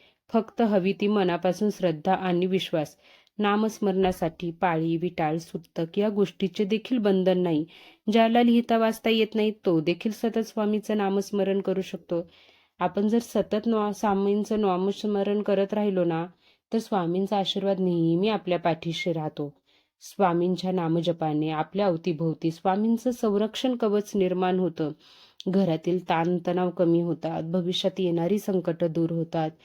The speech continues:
जरी कोणती संकट आलं तरी त्यातून स्वामी बाहेर काढतात. याचा मार्ग देखील स्वामी स्वतः बाहेर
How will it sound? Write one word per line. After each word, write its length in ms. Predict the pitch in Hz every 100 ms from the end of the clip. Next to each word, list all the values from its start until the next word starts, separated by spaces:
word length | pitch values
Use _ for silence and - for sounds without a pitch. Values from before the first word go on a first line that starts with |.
| - - _ 170
जरी 240 | 180 185
कोणती 360 | 196 196 180 202
संकट 380 | 202 175 175
आलं 240 | 175 165 170 165
तरी 140 | 190 220
त्यातून 300 | 185 190 220
स्वामी 400 | - 208 185 185
बाहेर 300 | 175 170 160
काढतात. 440 | 170 160 - 160 160 - - - -
याचा 340 | 202 185 220
मार्ग 340 | 220 185 160 175
देखील 260 | 196 233
स्वामी 440 | 214 - 185 175 202
स्वतः 480 | - 185 170 - 214
बाहेर 320 | 220 208